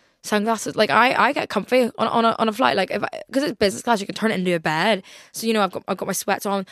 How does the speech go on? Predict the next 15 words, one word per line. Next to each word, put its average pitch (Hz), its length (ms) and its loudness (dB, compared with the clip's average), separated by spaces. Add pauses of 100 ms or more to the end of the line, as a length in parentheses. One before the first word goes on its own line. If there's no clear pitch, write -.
(200)
The - 80 -8
socks 233 440 2
are 151 40 -2
coming 285 280 4
off. 277 420 8 (260)
I've 190 80 0
got - 160 4
a 196 60 4
duvet 262 500 2
on. 247 300 6
Hair's 190 380 -2
going 202 160 0
in 190 60 -4
a 185 40 -4
bun. 226 460 2